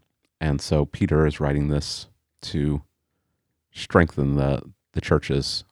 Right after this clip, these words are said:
under this kind of false teaching. So verses five through eleven, "For this very reason, make every effort to supplement your faith with virtue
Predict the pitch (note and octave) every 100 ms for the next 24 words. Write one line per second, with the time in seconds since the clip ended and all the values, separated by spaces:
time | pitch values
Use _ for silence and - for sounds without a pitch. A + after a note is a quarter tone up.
0 | - F2 D2+ C#2+ C#2+ - D#2 C#2 - D2
1 | - D2 - C2 - _ _ _ _ _
2 | _ _ - - - F2 E2+ F2+ - F#2
3 | E2 E2 D#2+ E2+ D#2+ - - - - -
4 | - _ - - A#2 A2+ C3 G#2 A#2 G#2+
5 | G2 F#2+ G#2 F#2+ F2+ F#2 F#2+ F2+ - _
6 | _ _ _ _ _ _ _ - G#2 G#2
7 | - G#2+ G#2+ G#2+ - G2+ - F2+ - -
8 | - - F#2 - - A2 A#2+ F#2+ F#2 F2+
9 | E2+ - F2 - E2 D#2 F2+ F2+ - D#2+
10 | D#2+